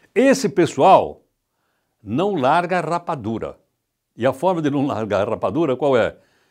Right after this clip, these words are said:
É saber como essa máquina funciona pra gente se perpetuar, pra nossa família se perpetuar no poder. E eu não tô falando só do Nordeste, não, onde isso era mais claro.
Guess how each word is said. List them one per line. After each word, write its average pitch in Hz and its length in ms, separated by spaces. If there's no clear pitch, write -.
É - 80
saber 165 280
como 165 120
essa 156 160
máquina 113 320
funciona 165 480
pra 156 160
gente 170 220
se 180 100
perpetuar, 226 640
pra 190 140
nossa 247 420
família 185 460
se 170 140
perpetuar 139 640
no 156 80
poder. 143 240
E - 20
eu 285 100
não 311 100
tô 320 120
falando 190 340
só 180 160
do 151 120
Nordeste, 135 480
não, 107 260
onde 104 260
isso 143 140
era 139 140
mais 120 240
claro. 107 480